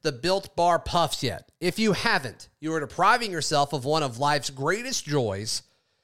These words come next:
And guess what? There's a new flavor. Yes, it's delicious, indulgent cookie dough covered in chocolate. That's right. Built has done it again. Cookie dough chunk puffs.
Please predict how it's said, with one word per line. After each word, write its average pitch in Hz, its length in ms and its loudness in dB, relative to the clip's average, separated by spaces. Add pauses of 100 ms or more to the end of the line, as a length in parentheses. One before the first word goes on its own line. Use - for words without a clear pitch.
(420)
And 143 120 -4
guess 151 200 0
what? 139 360 0
There's 160 180 0
a 170 60 0
new 170 140 2
flavor. 131 440 0 (140)
Yes, - 520 -8
it's 117 220 -4
delicious, 170 600 2
indulgent 156 580 0 (100)
cookie 202 400 0
dough 127 300 -2 (280)
covered 175 380 2
in 143 240 -2
chocolate. 160 580 2 (140)
That's 143 180 0
right. 156 380 2
Built 190 320 2
has 180 380 0
done 175 340 -2
it 185 180 -2
again. 202 680 0 (580)
Cookie 214 320 0
dough 190 240 4
chunk - 460 -2
puffs. - 540 0